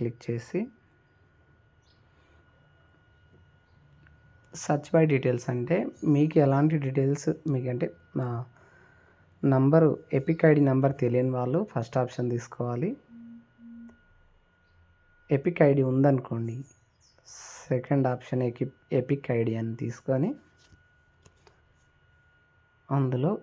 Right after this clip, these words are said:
ఎపిక్ నంబర్ అని ఉంటుంది. ఎపిక్ నంబర్ను క్లిక్, ఎంటర్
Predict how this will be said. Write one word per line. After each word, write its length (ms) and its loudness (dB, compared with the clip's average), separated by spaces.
ఎపిక్ 280 -4
నంబర్ 360 2
అని 160 -2
ఉంటుంది. 400 -6
ఎపిక్ 340 -4
నంబర్ను 440 -2
క్లిక్, 220 -6
ఎంటర్ 240 0